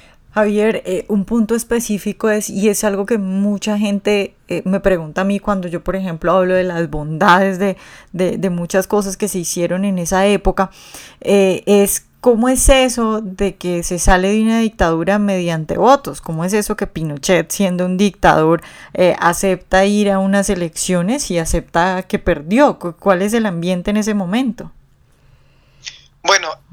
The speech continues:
Speaker 2: eso yo creo que es la pregunta que cada vez que alguien diga que Pinochet es dictador,
Speaker 1: Ujú.
Speaker 2: uno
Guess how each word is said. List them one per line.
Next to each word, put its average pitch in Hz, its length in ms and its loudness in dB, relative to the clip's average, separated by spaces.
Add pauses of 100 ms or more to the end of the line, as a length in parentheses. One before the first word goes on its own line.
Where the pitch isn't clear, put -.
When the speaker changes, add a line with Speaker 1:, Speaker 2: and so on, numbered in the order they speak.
(140)
Speaker 2:
eso 240 340 -2
yo 226 120 -4
creo 214 220 -2
que 226 120 -4
es 220 60 0
la 226 140 2
pregunta 202 520 0
que 190 160 -12
cada 208 340 2
vez 208 200 -6
que 196 280 -6
alguien 190 360 -2
diga 202 280 -2
que 196 260 -8
Pinochet 185 560 -6
es 196 120 -4
dictador, 185 720 0
Speaker 1:
Ujú. 180 200 -6
Speaker 2:
uno 196 340 0